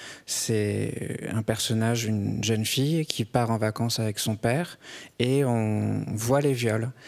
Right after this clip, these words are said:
Et c'est une jeune fille à qui on ne donne pas la parole. Jamais, à aucun moment elle ne parle. Sauf à la dernière ligne. Euh, tout d'un coup, la parole se libère. Et avec, euh, Ango,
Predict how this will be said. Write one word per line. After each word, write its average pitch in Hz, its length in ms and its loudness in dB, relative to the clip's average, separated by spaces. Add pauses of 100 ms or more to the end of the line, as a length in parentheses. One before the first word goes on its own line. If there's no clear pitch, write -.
(160)
Et 120 100 2
c'est 135 160 2
une 127 160 4
jeune 127 220 2
fille 170 260 2
à 139 80 4
qui 151 220 0 (320)
on 120 160 0
ne 120 160 2
donne 135 280 2
pas 160 160 2
la 143 120 4
parole. 110 360 -2 (480)
Jamais, 135 440 4
à 127 100 2
aucun 147 220 2
moment 147 280 4
elle 143 140 2
ne 135 80 2
parle. 104 320 -2 (1040)
Sauf - 280 2
à 127 80 6
la 110 100 4
dernière 131 600 2
ligne. 113 340 0 (360)
Euh, 107 420 -2
tout - 120 -4
d'un 117 140 2
coup, - 120 -2
la 123 120 2
parole 123 260 2
se 120 160 -4
libère. 120 380 -2 (360)
Et 120 420 0
avec, 127 540 0
euh, 117 200 2
Ango, 131 440 0